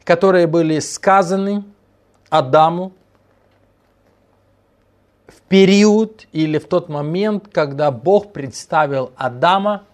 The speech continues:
всему своему творению. И то, что он сказал Адаму, это была вполне конкретная, Богом обозначенная для Адама воля. Это то, чем Адам должен был заниматься, в этом была его миссия. Читаю. Бытие, первая глава, двадцать шестой стих.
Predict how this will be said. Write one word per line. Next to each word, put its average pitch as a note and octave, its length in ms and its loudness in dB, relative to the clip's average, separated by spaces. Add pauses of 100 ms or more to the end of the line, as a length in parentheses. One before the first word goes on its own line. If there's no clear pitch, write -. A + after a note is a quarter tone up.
(500)
всему D3 340 -10
своему B2 400 -10
творению. F#2+ 400 -20 (800)
И F3+ 100 -10
то, A3+ 200 2
что G3+ 220 -2
он F#3+ 120 -2
сказал F3 520 0
Адаму, A#3 480 0 (120)
это - 180 -6
была C#3+ 300 -2
вполне D3+ 560 -2
конкретная, F#3+ 880 -6
Богом A#2 460 -8
обозначенная D#3 880 -10
для G#2 280 -8
Адама B2 540 -6 (100)
воля. F#2 640 -8
Это B2+ 180 -8
то, B3+ 180 -8
чем D3 220 -10
Адам E3+ 240 -6
должен C3+ 260 -8
был B2+ 100 -8
заниматься, D3 440 -8
в C3 60 -10
этом D3 220 -10
была C3+ 180 -6
его C3 200 -8
миссия. B2 540 -10 (800)
Читаю. A2+ 520 -2
Бытие, F3+ 400 -2
первая D#3 360 0
глава, D#3+ 220 0
двадцать C#3 240 -4
шестой C3 340 -10
стих. - 260 -20